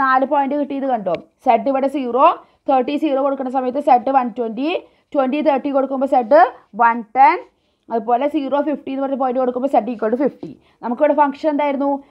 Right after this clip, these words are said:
മാക്സിമൈസ്. അപ്പോൾ ഇതിൽ മാക്സിമം വാല്യൂ എടുക്കുക. മിനിമൈസ് ആണെങ്കിൽ മിനിമം വാല്യൂ ആണ് എടുക്കേണ്ടിയിരുന്നത്. അപ്പോൾ ഈ വൺ ട്വൻറ്റി ആണ് നമ്മുടെ മാക്സിമം വാല്യൂ. അപ്പോൾ അതിൻ്റെ എക്സ് വൈ എന്താണ്? അപ്പോൾ maximum value of Z is one twenty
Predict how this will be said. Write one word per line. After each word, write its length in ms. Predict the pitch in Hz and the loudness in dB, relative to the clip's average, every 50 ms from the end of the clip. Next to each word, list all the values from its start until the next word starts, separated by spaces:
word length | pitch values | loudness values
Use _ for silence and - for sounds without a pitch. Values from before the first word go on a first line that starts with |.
| _ _ 208 233 254 | _ _ -2 0 2
മാക്സിമൈസ്. 720 | 262 254 262 - - _ - 311 277 269 262 247 - - 220 196 | 2 2 0 -2 -6 _ -6 -4 -2 -2 -2 -4 -2 -2 -2 -2
അപ്പോൾ 140 | 190 254 240 | -2 -2 0
ഇതിൽ 120 | 269 302 311 302 294 | 0 2 2 2 2
മാക്സിമം 520 | 277 269 285 285 - - - 320 370 349 339 | 2 0 0 -2 -4 -12 -10 -8 -4 -2 0
വാല്യൂ 200 | 311 269 247 233 214 | 0 2 0 0 -2
എടുക്കുക. 260 | 196 196 - 156 120 - _ _ _ _ _ - 233 | -4 -8 -10 -10 -10 -12 _ _ _ _ _ -12 -8
മിനിമൈസ് 400 | 262 254 277 269 277 277 285 285 320 | -4 -4 -2 0 0 -2 0 2 2
ആണെങ്കിൽ 260 | 320 320 320 302 359 403 381 339 | 2 2 2 0 -2 -2 -2 -2
മിനിമം 240 | 311 285 302 320 320 311 | -2 0 0 0 2 2
വാല്യൂ 160 | 277 254 254 254 | 2 2 0 -4
ആണ് 80 | 254 262 240 | -4 -4 -4
എടുക്കേണ്ടിയിരുന്നത്. 520 | 233 - 208 196 185 175 165 165 156 160 147 - | -4 -4 -6 -6 -6 -6 -8 -10 -10 -10 -12 -8
അപ്പോൾ 120 | 165 208 220 | -4 -4 -2
ഈ 40 | 247 240 | -2 -2
വൺ 100 | 233 220 214 214 226 | -4 -4 -6 -8 -8
ട്വൻറ്റി 240 | 214 208 208 208 277 269 247 | -8 -6 -6 -4 -2 -2 -2
ആണ് 80 | 240 247 | -2 -4
നമ്മുടെ 220 | 233 214 214 262 320 392 - _ _ _ - 214 | -4 0 0 2 0 0 -2 _ _ _ -2 0
മാക്സിമം 500 | 214 208 196 196 - _ - 214 214 208 202 190 | 0 0 0 -2 -8 _ -14 -12 -10 -6 -2 -2
വാല്യൂ. 220 | 170 156 143 139 127 - _ _ _ _ | -2 -2 -4 -6 -10 -14 _ _ _ _
അപ്പോൾ 140 | - 208 233 226 | -2 0 2 2
അതിൻ്റെ 180 | 233 240 269 269 | 2 2 0 0
എക്സ് 220 | 269 - - 277 262 | 0 -2 -6 -4 -2
വൈ 100 | 269 262 262 262 262 | -2 -2 -2 -4 -2
എന്താണ്? 360 | 247 254 247 240 240 240 233 233 240 - _ _ _ _ - 185 | 0 0 0 0 0 -2 -2 -4 -4 -8 _ _ _ _ -8 -2
അപ്പോൾ 140 | 196 233 254 269 269 214 233 | 2 2 4 4 2 2 2
maximum 420 | 240 240 233 240 - - 269 277 277 277 | 2 2 0 0 -4 -6 -4 -2 0 0
value 180 | 254 247 254 262 | 0 0 -2 -4
of 60 | 254 254 | -4 -4
Z 160 | 285 262 220 247 269 | -4 -4 -4 -4 -6
is 80 | 254 262 262 | -4 -4 -4
one 100 | 247 240 - | -4 -4 -4
twenty 300 | 262 240 233 214 277 311 | -4 -4 -4 -2 -2 -2